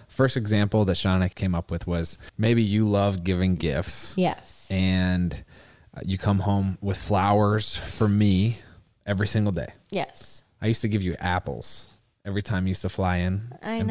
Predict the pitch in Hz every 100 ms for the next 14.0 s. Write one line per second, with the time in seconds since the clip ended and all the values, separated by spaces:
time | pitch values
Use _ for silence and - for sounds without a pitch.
0 | - 101 95 - 98 92 95 - 87 -
1 | 85 87 - 98 123 - - - 117 127
2 | 143 127 139 156 143 - - - - 117
3 | 110 127 120 120 123 117 120 107 98 82
4 | 76 69 - - - 104 107 104 85 104
5 | 107 110 110 95 92 92 87 85 78 82
6 | 82 82 101 95 71 67 69 - 71 58
7 | 50 50 - - 92 98 - - - -
8 | _ _ _ _ _ _ _ _ 98 -
9 | 98 98 - - 104 - 87 85 90 -
10 | - - - 85 - 92 73 - - -
11 | _ 208 214 208 208 226 233 220 208 202
12 | 180 180 185 175 - - _ - 202 220
13 | 302 254 180 175 185 170 - - -